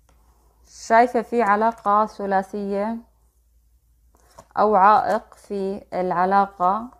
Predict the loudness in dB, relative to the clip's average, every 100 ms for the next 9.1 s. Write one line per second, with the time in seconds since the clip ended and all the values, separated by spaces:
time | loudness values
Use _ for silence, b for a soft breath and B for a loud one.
0 | -14 -6 -4 -4 -6 -8 -12 _ _ _
1 | _ _ _ _ _ _ _ -20 _ _
2 | _ _ -8 -2 -2 -2 -4 -6 -8 _
3 | -8 -6 -6 -10 -2 0 2 2 4 4
4 | 4 2 -12 _ _ _ _ _ _ -20
5 | _ B B B B B -6 -2 4 4
6 | 6 6 6 2 -2 -2 -2 0 0 -2
7 | -10 -6 -2 -2 -4 -6 -2 0 0 -2
8 | -2 -6 -4 -2 -2 0 0 -2 -2 -4
9 | -8